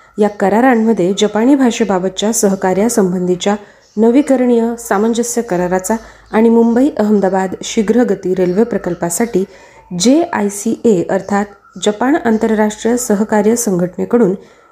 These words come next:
घेतल्या जाणाऱ्या तीनशे अब्ज येन कर्जाच्या चलनी नोटांचा विनिमय करण्याबाबतच्या कराराचा समावेश आहे. आगामी वर्ष भारत आणि जपानमधल्या युवकांचं आदानप्रदान करण्याचं वर्ष म्हणून घोषित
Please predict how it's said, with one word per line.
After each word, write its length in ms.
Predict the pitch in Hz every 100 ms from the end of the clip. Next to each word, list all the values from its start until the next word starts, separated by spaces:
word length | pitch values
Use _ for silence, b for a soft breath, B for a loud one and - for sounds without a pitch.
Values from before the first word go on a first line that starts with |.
| _ 190
घेतल्या 380 | 214 233 226 311
जाणाऱ्या 400 | 320 302 285 302
तीनशे 460 | 311 233 220 -
अब्ज 240 | 247 185 214
येन 340 | 220 214 247
कर्जाच्या 540 | 269 190 175 185 185 190 B B B B
चलनी 340 | 254 240 247 302
नोटांचा 480 | 269 196 185 185
विनिमय 380 | 185 196 202 233
करण्याबाबतच्या 840 | 294 196 185 175 175 196 233 175 156 B B B B
कराराचा 520 | 247 247 269 175 165 226
समावेश 540 | - 208 165 170 -
आहे. 180 | 170 156 - b b b b b -
आगामी 380 | 214 208 202 190
वर्ष 320 | 196 240 233 165 - _ 180
भारत 340 | 202 233 175 - -
आणि 160 | 196 190
जपानमधल्या 540 | 190 220 262 247 175 214
युवकांचं 580 | 214 180 180 170 170 196
आदानप्रदान 640 | 190 170 202 240 185 170 170
करण्याचं 500 | 170 165 196 220 175 B B B B -
वर्ष 360 | 233 262 262
म्हणून 380 | 311 285 269 262
घोषित 320 | 240 208 208